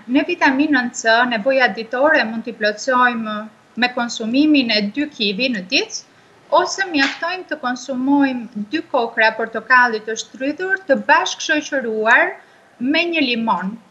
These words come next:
Pra, një kokër limon dhe dy portokalla të shtrydhur në ditë na sjellin sasinë e nevojshme të vitaminës C. Por, ë, konsumimi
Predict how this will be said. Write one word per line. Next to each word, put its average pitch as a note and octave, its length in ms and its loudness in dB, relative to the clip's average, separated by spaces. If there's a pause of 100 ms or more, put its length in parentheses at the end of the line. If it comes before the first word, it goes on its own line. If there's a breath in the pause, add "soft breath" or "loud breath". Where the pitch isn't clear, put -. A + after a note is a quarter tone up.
(260)
Pra, A3+ 400 2
një C#4 220 -4
kokër D#4 340 0
limon C4 460 -6 (100)
dhe B3 80 -2 (160)
dy C#4+ 120 0 (260)
portokalla A#3 640 0
të G#3 140 -8
shtrydhur F#3+ 500 -6
në F#3+ 220 -6
ditë F#4 580 -8
na B3 80 2
sjellin F4+ 480 -6
sasinë C4+ 460 -4
e - 80 -2
nevojshme D4 500 -4
të A#3+ 140 -8
vitaminës G#3 720 -4
C. - 100 -4 (1400 soft breath)
Por, C#4+ 400 4 (160)
ë, A#3 400 -2 (880)
konsumimi E4 1120 -2